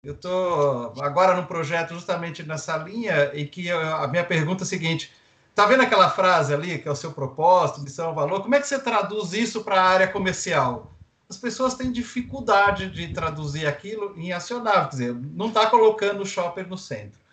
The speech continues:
Então, colocar o, o, o ser humano no centro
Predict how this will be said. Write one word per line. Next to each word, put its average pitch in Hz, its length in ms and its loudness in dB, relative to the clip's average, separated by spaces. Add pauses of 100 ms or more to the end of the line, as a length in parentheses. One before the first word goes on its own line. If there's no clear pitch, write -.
(300)
Então, 196 160 -10
colocar 208 580 4
o, 226 40 0 (240)
o, 131 680 -8 (420)
o 151 80 -14
ser 185 240 -4
humano 165 440 -2
no 151 100 -6
centro 127 680 -2